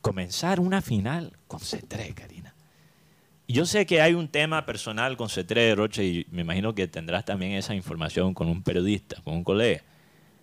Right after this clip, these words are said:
Pero dejando la parte personal, porque a, realmente no me importa la parte personal de C tres. Solo hablando de C tres como futbolista.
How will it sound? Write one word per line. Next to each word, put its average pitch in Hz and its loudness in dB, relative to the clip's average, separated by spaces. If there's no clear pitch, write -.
Pero 95 2
dejando 156 0
la 107 0
parte 143 -2
personal, 110 -2
porque 85 -2
a, 82 0
realmente 127 2
no 117 4
me 127 2
importa 127 0
la 87 0
parte 85 -2
personal 76 -8
de 73 -8
C - -10
tres. - -6
Solo 131 4
hablando 151 2
de 123 -2
C 87 -6
tres 123 -2
como 87 -2
futbolista. 82 -4